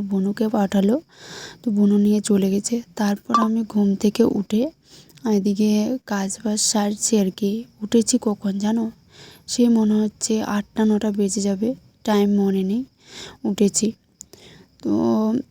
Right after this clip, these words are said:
উঠেই আগে বাবু যে ছড়িয়ে ছিটিয়ে রেখেছে, ওগুলো তোমাদের কাছে শেয়ার করছি আর কি। তো এদিকে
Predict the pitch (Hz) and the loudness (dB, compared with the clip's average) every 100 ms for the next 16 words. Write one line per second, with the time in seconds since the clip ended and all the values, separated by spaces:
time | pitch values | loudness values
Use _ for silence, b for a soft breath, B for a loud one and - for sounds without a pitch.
0 | - _ _ - - _ - 214 - 226 | -20 _ _ -20 -20 _ -8 -4 2 4
1 | 233 233 214 B B B 214 202 220 208 | 4 2 2 B B B 2 4 4 4
2 | 202 208 208 220 220 214 214 202 208 202 | 2 2 2 4 2 2 0 2 2 2
3 | 208 220 208 202 208 196 226 254 _ 220 | 2 4 6 4 2 0 0 -2 _ -4
4 | 202 208 208 196 202 196 220 208 208 208 | -2 0 0 2 0 0 -6 -6 -2 -2
5 | - 202 208 - 202 - 196 190 - 262 | 2 2 2 -2 -4 0 0 0 -4 -8
6 | - - - - _ _ _ _ _ _ | -8 -20 -20 -20 _ _ _ _ _ _
7 | - - B B B B B B B B | -20 -20 B B B B B B B B
8 | _ - 247 233 220 220 | _ 2 4 6 2 0